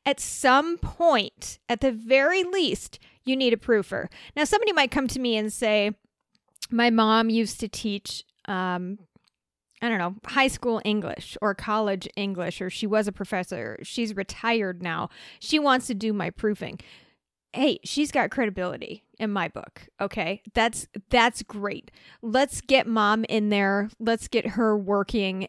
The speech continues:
and, and that's fine. And if mom is not gonna charge you, eh,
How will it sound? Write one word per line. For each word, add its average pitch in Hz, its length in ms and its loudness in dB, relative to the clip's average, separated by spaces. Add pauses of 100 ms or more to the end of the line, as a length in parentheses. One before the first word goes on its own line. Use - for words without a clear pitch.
and, 196 380 0
and 220 160 2
that's 240 260 2
fine. - 360 0
And 226 100 0
if 214 140 0
mom 269 260 4
is - 140 -4
not 294 180 2
gonna 320 160 -2
charge 214 420 -4
you, 254 220 -4 (640)
eh, 240 80 4